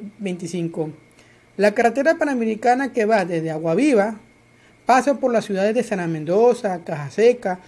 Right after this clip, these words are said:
Nuevo Bolivia, El Vigía, Coloncito y La Fría, que queda en el estado Táchira. Sí, esta es una del, et-,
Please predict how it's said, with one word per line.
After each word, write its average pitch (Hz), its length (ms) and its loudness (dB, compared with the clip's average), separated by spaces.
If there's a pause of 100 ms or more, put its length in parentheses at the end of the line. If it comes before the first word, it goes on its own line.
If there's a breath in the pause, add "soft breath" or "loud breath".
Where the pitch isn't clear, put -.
(300 loud breath)
Nuevo 180 220 -4
Bolivia, 254 720 -2
El 175 160 -4
Vigía, 254 540 0 (180)
Coloncito 294 760 -2 (1300)
y 240 80 -4
La 294 120 2
Fría, 254 540 -2 (260)
que 233 160 0
queda 202 240 0
en 196 100 -4
el 170 80 -4
estado 147 300 -6
Táchira. 151 540 -4 (2000)
Sí, 226 400 -4
esta 277 240 4
es 302 80 4
una 311 340 0 (380)
del, 233 560 4 (100)
et-, 247 240 0